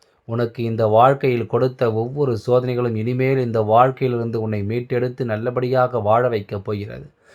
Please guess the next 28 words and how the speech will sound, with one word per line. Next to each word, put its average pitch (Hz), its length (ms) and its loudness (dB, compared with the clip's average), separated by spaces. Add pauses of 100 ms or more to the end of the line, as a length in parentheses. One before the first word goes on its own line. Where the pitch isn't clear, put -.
(220)
இந்த 143 240 4
வாழ்க்கை 156 480 6
உனக்கான 139 540 2
அத்தனை 151 460 -2
சந்தோஷங்களையும் 151 880 0
உன் 127 120 -2
கைகளில் 139 440 2
கொடுத்துவிடப் 131 560 0
போகிறது. 120 440 -2
எல்லாவற்றுக்கும் 131 1080 0
மேலாக 123 400 4
நீ 120 100 -4
பட்ட 113 380 -4
துன்பங்கள் 120 500 -6
எல்லாம் 127 400 2
உன்னை 110 220 -4
விட்டு 107 300 -8
நீங்கி 123 380 -2 (540)
நீ 131 160 2
அடைந்த 139 400 4
வேதனைகளை 127 560 2
எல்லாம் 110 380 2
உன்னை 107 220 -4
விட்டு 110 340 -4
காணாமல் 117 640 0
போகப் 98 320 -6
போகின்றது. 98 480 -12 (920)
நல்ல 117 340 0